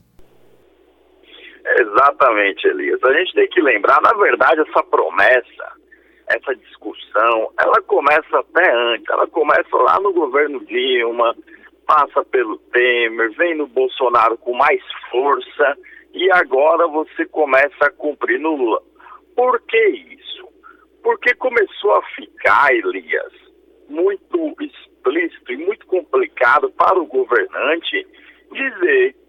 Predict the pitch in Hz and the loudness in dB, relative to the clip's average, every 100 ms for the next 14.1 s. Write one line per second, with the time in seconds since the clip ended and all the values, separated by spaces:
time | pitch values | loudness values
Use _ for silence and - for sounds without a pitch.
0 | _ - 208 - - 180 147 135 135 98 | _ -8 -8 -4 -2 0 0 0 0 0
1 | 67 65 - - 120 - 139 151 208 - | -2 -6 -4 -2 -2 0 0 0 -2 -2
2 | - 147 120 110 117 135 120 107 101 117 | 2 4 4 4 2 -2 -6 -6 -6 -6
3 | 113 160 190 127 110 113 117 156 220 _ | -6 -4 -4 -2 -2 -2 -4 -2 -2 _
4 | _ _ _ - 269 247 220 139 113 123 | _ _ _ -6 -2 0 0 0 -2 -2
5 | - 139 123 - 95 107 - 123 98 101 | -2 -2 -2 0 0 0 2 2 2 2
6 | 135 - 104 107 - 135 175 - 98 127 | 0 -4 -4 -4 -8 -10 -8 -6 -2 -2
7 | 165 - - - - _ - - 131 415 | -2 -2 -4 -6 -20 _ -2 2 2 -2
8 | - - - - - 110 110 - - 190 | -12 -20 -20 -6 0 0 0 -6 -6 -4
9 | 190 202 - 214 - 202 - 156 214 254 | -2 -4 -4 -4 -2 -4 0 4 4 2
10 | 202 170 - - - - _ - 139 _ | 0 -2 -4 -10 -20 -20 _ 0 0 _
11 | 131 139 190 - - - - 117 90 - | 2 4 2 0 -10 -12 -2 0 0 -2
12 | _ _ _ 139 156 220 208 190 208 196 | _ _ _ -8 -4 -4 -4 -4 -4 -6
13 | - 196 180 135 117 110 131 190 196 - | 0 2 4 2 0 0 -2 -2 -4 -8